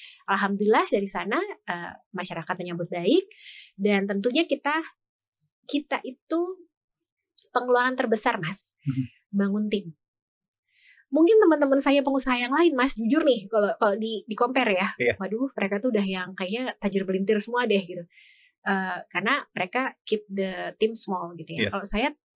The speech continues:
Speaker 1: karena memang di bidang makanan,
Speaker 2: Hmm.
Speaker 1: timnya itu harus agak lumayan.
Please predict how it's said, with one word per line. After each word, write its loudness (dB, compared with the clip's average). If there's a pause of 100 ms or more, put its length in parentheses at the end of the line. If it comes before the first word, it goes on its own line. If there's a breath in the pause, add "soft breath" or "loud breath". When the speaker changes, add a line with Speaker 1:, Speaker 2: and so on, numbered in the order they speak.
Speaker 1:
karena -2
memang -2
di -6
bidang 0
makanan, -2
Speaker 2:
Hmm. -6
Speaker 1:
timnya -2
itu -8
harus -4
agak -6
lumayan. -4